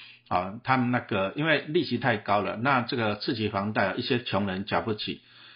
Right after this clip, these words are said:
然后呢，他们又很聪明啊，把这些什么房贷又包了包了，又什么啊，反正就包了很多那种衍生性的金融商品，啊，啊，结果一爆发就全球都受害。哦，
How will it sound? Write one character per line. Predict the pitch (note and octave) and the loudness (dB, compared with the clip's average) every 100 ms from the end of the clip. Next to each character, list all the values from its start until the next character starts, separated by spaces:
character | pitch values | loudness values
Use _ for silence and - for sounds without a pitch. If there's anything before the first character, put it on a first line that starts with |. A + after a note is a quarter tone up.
| _ | _
然 | G#2+ C3+ | 2 4
后 | |
呢， | C3+ A#2 A#2 B2 - | 4 2 0 -6 -2
他 | - | 0
们 | C3+ B2+ | 2 2
又 | B2+ | 2
很 | F2 - | 0 -2
聪 | A#2 A2+ | 0 0
明 | F#2 | -2
啊， | F#2+ G2+ | -4 -2
把 | - F#2+ | 0 0
这 | D3+ C3 | 2 4
些 | C#3 | 2
什 | G#2+ | 2
么 | G2+ | -2
房 | G#2 G#2+ A#2 | 2 2 4
贷 | - A2+ | 2 2
又 | B2 - | 2 2
包 | B2+ A2+ | 2 4
了 | A#2 | 2
包 | A2 A#2+ A#2 | 0 2 2
了， | A#2 | 2
又 | B2 | 0
什 | G#2 | -2
么 | G#2 G2+ - - - _ | -4 -4 -8 -12 -20 _
啊， | - | -4
反 | G2 G#2+ | 0 0
正 | D3 | 2
就 | D3+ | 0
包 | - C#3+ | 2 4
了 | C#3 | 6
很 | G2+ | 4
多 | G2+ C3 | 2 2
那 | C3+ | 2
种 | A2+ | 0
衍 | G#2+ G2 G2 | -2 -4 -4
生 | - C3+ C3 | -2 0 0
性 | B2+ - B2 G#2 G#2+ | 0 2 2 2 0
的 | G2+ G2+ | 0 0
金 | G2+ C#3+ | 0 0
融 | B2 G#2+ | 2 2
商 | A2+ A#2 | 2 0
品， | A2 F2+ - _ - - - - | 0 -4 -8 _ -20 -20 -20 -6
啊， | G2 | -2
啊， | - C3+ | 0 2
结 | C3+ | 2
果 | A2+ | 4
一 | A#2 | 4
爆 | B2 C3 A2 | 2 2 2
发 | A2 G#2+ G#2 | 4 4 4
就 | C#3 A2 G#2 G#2 | 2 2 2 0
全 | - G#2 | -2 0
球 | G#2+ | 0
都 | A2 | -2
受 | G#2+ A#2 G2 | -2 0 2
害。 | A2 - - _ _ _ _ _ _ _ _ - - - - - - | 2 0 -6 _ _ _ _ _ _ _ _ -18 -16 -20 -20 -12 2
哦， | A#2+ | 2